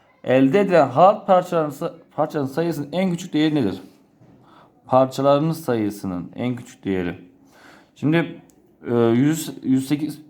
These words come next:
dört yüz sekiz sayısının uzunluğunda bir halat var.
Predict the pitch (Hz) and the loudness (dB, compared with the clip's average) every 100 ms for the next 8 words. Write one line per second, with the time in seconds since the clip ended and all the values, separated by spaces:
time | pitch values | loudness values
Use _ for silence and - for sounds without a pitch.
0 | _ 139 147 - 156 175 160 139 120 - | _ -2 -2 -2 -4 -4 0 0 0 -4
1 | 135 - - _ - 131 123 127 139 131 | -6 -8 -20 _ -6 -2 0 0 0 2
2 | 117 107 - 82 | 2 0 -4 -14